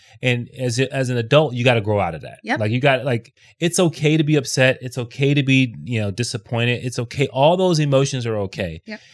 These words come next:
Speaker 1: But how I treat the next person, how I treat this problem is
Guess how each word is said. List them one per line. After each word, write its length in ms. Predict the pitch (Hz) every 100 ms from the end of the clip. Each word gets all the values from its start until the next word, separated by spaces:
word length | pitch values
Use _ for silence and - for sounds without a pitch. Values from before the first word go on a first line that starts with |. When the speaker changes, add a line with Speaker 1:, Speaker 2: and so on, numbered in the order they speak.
| _
Speaker 1:
But 100 | 131
how 300 | 117 120 170
I 140 | 180 160
treat 260 | - 160
the 100 | 147
next 280 | 131 127 -
person, 460 | - 120 110 - 110
how 200 | 117 131
I 120 | 123
treat 260 | - 123 117
this 160 | 104
problem 580 | - 117 110 104 98 87 - -
is 200 | 123